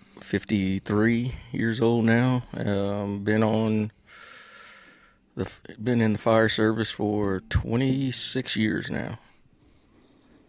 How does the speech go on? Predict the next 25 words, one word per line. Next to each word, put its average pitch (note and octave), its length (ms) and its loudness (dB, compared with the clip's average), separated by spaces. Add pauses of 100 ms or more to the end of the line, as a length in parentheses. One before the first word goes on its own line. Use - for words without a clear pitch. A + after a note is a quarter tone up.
and E2+ 720 -6 (1500)
got G2 180 -2
a G2+ 60 -12
couple - 300 -2
more G#2 220 2
to G2 60 0
go. F#2 260 -2 (1600)
Um, E2+ 640 -4
got G2+ 240 4
on G#2+ 200 8
the G2+ 60 4
job. G2+ 560 4 (840)
<laughs> - 580 -4
Weird A#2+ 240 6
part G2+ 160 6
about F#2+ 240 4
it F#2+ 80 -2
was, G#2 320 0 (100)
it E2 100 -4
was E2+ 260 -4
actually A2 420 0
because G2+ 460 -2
of F#2+ 80 -4
my F#2 180 -2
pastor - 680 -4